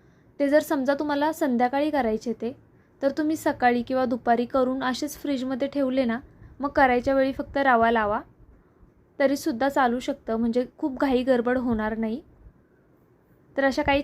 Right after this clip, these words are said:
छान छान टिप्ससुद्धा मी तुम्हाला आपल्या चॅनलवरती देत असते, त्यामुळे नवीन असाल तर नक्कीच सबस्क्राईब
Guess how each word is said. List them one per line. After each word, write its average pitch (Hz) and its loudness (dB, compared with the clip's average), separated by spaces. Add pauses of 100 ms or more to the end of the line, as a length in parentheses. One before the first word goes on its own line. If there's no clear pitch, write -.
छान 269 -2
छान 269 -4
टिप्ससुद्धा 247 -6
मी 262 -4
तुम्हाला 240 0
आपल्या 226 -2
चॅनलवरती 226 -2
देत 247 0
असते, 240 -4
त्यामुळे 226 -2
नवीन 233 -2
असाल 247 -6
तर 254 -4
नक्कीच 240 -6
सबस्क्राईब 226 -6